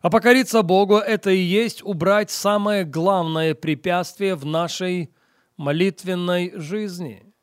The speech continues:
которым очень часто и являемся именно мы. На нашей прошлой программе мы начали говорить о иудейском царе Иосафате. Его триумфальная победа в двадцатой главе второй книги Паралипоменон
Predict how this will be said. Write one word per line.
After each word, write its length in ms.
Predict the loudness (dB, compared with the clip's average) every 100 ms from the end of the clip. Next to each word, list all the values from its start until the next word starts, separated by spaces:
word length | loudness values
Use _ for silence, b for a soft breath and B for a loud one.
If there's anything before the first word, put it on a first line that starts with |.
| _
которым 460 | -16 -4 0 0 2
очень 300 | 0 -2 -6
часто 480 | -2 -2 -2 -4 -4
и 260 | -4 -6
являемся 1200 | -4 -2 -2 -2 -2 0 0 0 -2 -6 -10 -10 -10 -8
именно 640 | -6 -4 -4 -6 -6 -10 -14
мы. 320 | -14 -14 -18 _ _ _ _ b b b b b b
На 60 | -2
нашей 280 | 0 2 0
прошлой 400 | 4 2 2 -2
программе 460 | 0 0 0 2
мы 160 | 0 0
начали 440 | -2 -2 -2 -2
говорить 560 | -2 0 0 -2 -4 -6
о 200 | -4 -2 -2
иудейском 880 | 0 0 2 2 0 -2 -6 -6 -6
царе 580 | -4 -2 -2 -4 -6 -8
Иосафате. 1000 | -6 -4 -4 -8 -10 -10 -10 -14 -20 _ _ _ _ _ _ _ _ _
Его 280 | -4 0 0
триумфальная 880 | 0 -2 -2 0 2 2 2 2 2
победа 580 | 0 0 2 2 0
в 60 | -4
двадцатой 640 | -2 -2 0 0 0 -2
главе 340 | 0 0 2 0
второй 340 | 0 0 0
книги 340 | -2 -2 -2 -2
Паралипоменон 1040 | 0 0 0 -2 -2 -2 -2 -2 -2 -8